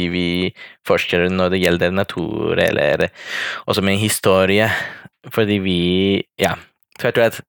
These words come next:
det gjelder fordi vi kan ha en bedre akademia i Norge, og hvis vi har flere perspektiver.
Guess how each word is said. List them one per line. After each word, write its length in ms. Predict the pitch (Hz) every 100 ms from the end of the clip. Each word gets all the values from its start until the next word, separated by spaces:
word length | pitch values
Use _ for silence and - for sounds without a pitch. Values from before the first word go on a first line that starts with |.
| _ 107
det 140 | 117 127
gjelder 280 | 104 92 107
fordi 200 | 113 110
vi 140 | 101
kan 220 | 92 104 104 _ - _ _
ha 140 | - 107
en 220 | 110 110
bedre 460 | 104 90 92 92 95
akademia 720 | - 104 104 104 95 87 92 101
i 100 | - 104
Norge, 420 | 90 87 92 92 -
og 220 | 98 85 -
hvis 140 | 110 95
vi 60 | 95
har 160 | 78
flere 240 | - - -
perspektiver. 580 | - - - - -